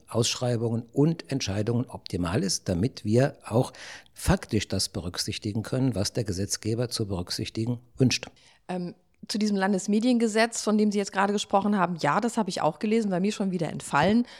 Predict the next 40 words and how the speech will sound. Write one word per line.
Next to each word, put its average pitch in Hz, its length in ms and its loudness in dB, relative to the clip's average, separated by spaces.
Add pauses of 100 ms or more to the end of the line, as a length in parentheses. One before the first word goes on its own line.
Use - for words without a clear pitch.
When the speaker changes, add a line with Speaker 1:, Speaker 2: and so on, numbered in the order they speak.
(180)
Speaker 2:
Haben 175 240 6
Sie 214 100 2
diese 190 220 0
ganzen 175 320 0
Gesetzesunterlagen 170 1160 0
unterm 160 220 -4
Kopfkissen - 540 2
liegen 233 320 4
oder 175 380 2 (140)
wie 208 120 4
schaffen 202 340 4
Sie 185 80 2
das 180 320 2 (260)
oder 180 160 8
wie 185 60 6
lange 202 240 8
braucht 156 240 6
man, 190 160 6
um 180 140 4
sich 180 120 2
in 185 80 4
sowas 143 280 4
einzuarbeiten? 143 1040 2 (440)
Speaker 1:
Wenn 117 160 8
man 120 140 10
sich 113 160 2
schon 110 100 2
länger 120 280 6
damit 104 280 2
beschäftigt, 92 640 0
ist - 220 -4
das, - 240 0
was 92 160 -2
dann 101 100 0
dazu 95 380 0
kommt, 101 320 0
immer 101 260 2
nur 98 420 2
eine 87 280 -2
Teilmenge. 107 720 2